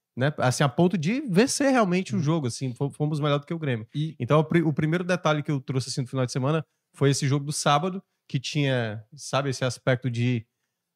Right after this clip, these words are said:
Speaker 1: "Ah, cara, vamos lá, vamos ver o jogo, se vencer, beleza, se não vencer também, o jogo é
Speaker 2: Uhum.
Speaker 1: terça."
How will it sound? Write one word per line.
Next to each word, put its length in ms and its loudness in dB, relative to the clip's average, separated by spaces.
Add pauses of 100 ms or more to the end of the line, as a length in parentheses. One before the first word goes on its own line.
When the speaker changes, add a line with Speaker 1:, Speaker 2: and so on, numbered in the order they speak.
(160)
Speaker 1:
"Ah, 160 2
cara, 260 2
vamos 320 0
lá, 140 6
vamos 300 0
ver 60 2
o 80 4
jogo, 520 0
se 220 -2
vencer, 340 2
beleza, 640 2
se 140 -4
não 160 0
vencer 240 -2
também, 420 -4 (540)
o 80 -4
jogo 240 2
é 40 4
Speaker 2:
Uhum. 80 -2
Speaker 1:
terça." 340 -2